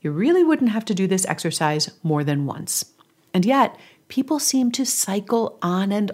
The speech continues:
off the Whole thirty. I think that's because, for better or worse, a lot of people use the Whole thirty as compensation for periods of excess.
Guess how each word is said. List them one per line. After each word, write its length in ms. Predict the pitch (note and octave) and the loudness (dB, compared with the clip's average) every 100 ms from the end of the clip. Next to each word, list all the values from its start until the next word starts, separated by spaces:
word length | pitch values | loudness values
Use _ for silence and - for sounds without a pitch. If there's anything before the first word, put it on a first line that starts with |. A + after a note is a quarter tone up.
| - | -2
off 320 | E3 E3 - | 0 0 0
the 120 | E3 | -4
Whole 240 | C#3+ D3 C#3+ | -2 -4 -4
thirty. 440 | D#3 C#3+ - - - - - - _ | -6 -6 -8 -14 -18 -20 -20 -20 _
I 160 | E3+ F3 | 0 0
think 360 | - C#4 C#4 | 0 0 0
that's 200 | - B3 | 0 -6
because, 640 | - A#3+ F#3+ F3 F3 F3 - - | -4 -4 0 2 2 0 -4 -8
for 140 | - | -10
better 340 | D3 D#3 E3 A3+ | -8 -8 -6 -4
or 120 | B3 | -2
worse, 500 | B3+ B3 G#3 - - _ _ _ | 0 0 2 -2 -4 _ _ _
a 100 | F#3 | -6
lot 380 | F#3 F#3 B3+ D#4+ | -2 0 2 4
of 140 | B3+ | 2
people 380 | - E3 E3 E3+ | -2 -6 -2 -4
use 420 | - C#3+ F#3 C4 C#4 | -4 -2 2 4 2
the 120 | G#3 | 2
Whole 180 | F#3+ F#3 | 2 0
thirty 480 | D#3 D3 D3 D3+ - _ _ | -2 -2 -2 -4 -10 _ _
as 140 | F#3+ F#3 | -4 -4
compensation 1120 | - G#3+ F#3 F3 E3 - C#4 B3+ - - - - _ | -4 -6 -2 -2 0 0 0 -2 -4 -6 -10 -14 _
for 140 | - A3 | -2 -2
periods 500 | - F3 E3+ D#3+ E3+ | 0 0 0 0 0
of 100 | - | -2
excess. 520 | C#3+ - - - | -2 -4 -4 -6